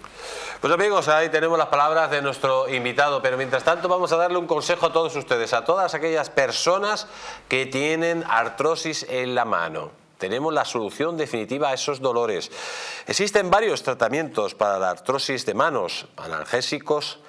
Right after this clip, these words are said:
antiinflamatorios, terapia física, calor con baño de parafina y fisioterapia. Ahora surge otro muy eficaz y más cómodo,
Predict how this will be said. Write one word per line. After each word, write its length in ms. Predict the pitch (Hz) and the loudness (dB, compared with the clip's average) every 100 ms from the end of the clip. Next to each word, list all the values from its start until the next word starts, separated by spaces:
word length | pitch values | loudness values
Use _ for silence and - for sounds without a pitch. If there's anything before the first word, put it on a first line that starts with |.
| - | -16
antiinflamatorios, 1080 | - 92 92 85 80 80 127 139 139 143 - - - - | -10 -6 -6 -4 -4 -2 0 0 -2 -4 -8 -18 -18 -10
terapia 440 | - 98 117 - 104 | -4 2 2 2 0
física, 460 | 131 131 139 135 | -2 -4 -2 0
calor 360 | 110 95 117 117 | 0 0 0 -2
con 220 | 98 95 | -4 0
baño 260 | 107 117 110 | 0 0 -2
de 80 | 104 | -2
parafina 540 | 90 85 - 139 139 | -2 -4 -2 -2 -2
y 180 | 95 95 | -4 -8
fisioterapia. 800 | - 90 90 82 110 160 104 85 - - - - | -6 -8 -6 -4 -2 -2 -2 -4 -6 -14 -10 0
Ahora 180 | 120 | 2
surge 260 | 151 180 165 | 2 0 0
otro 280 | 170 175 156 | 0 2 0
muy 100 | 165 | 0
eficaz 540 | 147 127 156 147 - - | -2 2 2 2 -2 -10
y 140 | 98 | -6
más 380 | 98 107 110 - | -4 -2 -4 -4
cómodo, 540 | 120 120 117 101 87 | -2 0 0 0 -2